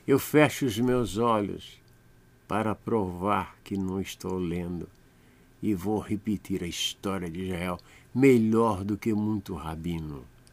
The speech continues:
Eu que não sou nascido em Israel. Não, <laughs> eu não sou nascido em Israel.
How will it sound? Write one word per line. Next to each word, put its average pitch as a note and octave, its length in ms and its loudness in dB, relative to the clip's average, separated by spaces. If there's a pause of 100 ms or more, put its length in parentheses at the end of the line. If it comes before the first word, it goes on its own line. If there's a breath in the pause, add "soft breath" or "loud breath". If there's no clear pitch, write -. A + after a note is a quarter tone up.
(640 soft breath)
Eu A#3 500 12
que E3 260 6
não E3 400 10
sou D#3 920 4 (2500)
nascido F#3+ 800 12
em D3 40 12
Israel. D2+ 640 0 (1300)
Não, G#3+ 360 8 (340)
<laughs> - 380 -14
eu E3 160 12
não F3+ 100 8
sou - 180 4
nascido A3+ 340 0
em - 60 -16
Israel. - 380 0